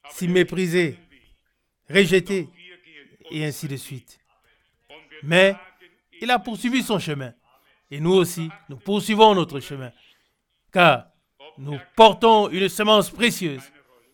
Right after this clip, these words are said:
Que nous soyons méprisés ou non, que nous soyons reconnus ou méconnus, cela ne joue aucun rôle. Nous savons en qui nous croyons et ce que nous croyons.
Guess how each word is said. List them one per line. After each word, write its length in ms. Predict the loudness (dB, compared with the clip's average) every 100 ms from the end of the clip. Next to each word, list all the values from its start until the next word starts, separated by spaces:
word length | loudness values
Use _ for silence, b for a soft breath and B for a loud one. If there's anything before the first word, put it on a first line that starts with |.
| _ _ _ _
Que 60 | -16
nous 120 | -12
soyons 260 | -4 -2 0
méprisés 400 | 0 0 4 4
ou 100 | 4
non, 220 | -2 -6 _ _ _ _ _ _ -20 -20 _ -20 _ _
que 80 | -10
nous 80 | -2
soyons 300 | 2 4 4
reconnus 600 | 4 4 4 2 0 -6 _ _ -8
ou 80 |
méconnus, 580 | 0 2 4 2 0 -4
cela 200 | -4 -2
ne 140 | 0 0
joue 160 | 0
aucun 240 | 0 6 6
rôle. 320 | 4 0 -12 _ _ _ _ -20 _ -18
Nous 100 | -8
savons 480 | -4 -2 -2 -4 -10 -20 _ _ -16
en 100 | -2
qui 200 | 4 4
nous 100 | 4
croyons 400 | 0 -2 -4 -12 _ _ _ -20 -20 _ _ -20 _
et 80 | -14
ce 120 | -6
que 240 | 2 6 4
nous 120 | 2
croyons. 340 | -8 -10 -12